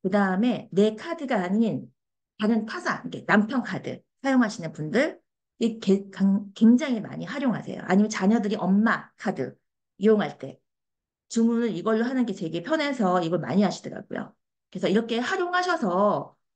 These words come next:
주변 분들의 그런 애터미 소비도 내 걸로, 내 소비 캐시백으로 가져와서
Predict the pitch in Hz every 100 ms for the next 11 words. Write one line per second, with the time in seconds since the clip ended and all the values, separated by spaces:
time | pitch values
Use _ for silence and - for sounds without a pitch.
0 | _ - 226 233 349 349 220 214 208 202
1 | 208 220 175 156 - - 170 165 175 190
2 | 294 285 254 349 311 269 214 233 196 -
3 | - _ _ _ _ 180 196 - 233 160
4 | 143 - _ _ - 202 196 302 254 240
5 | 381 381 220 190 185 - 165 202 175 240
6 | 311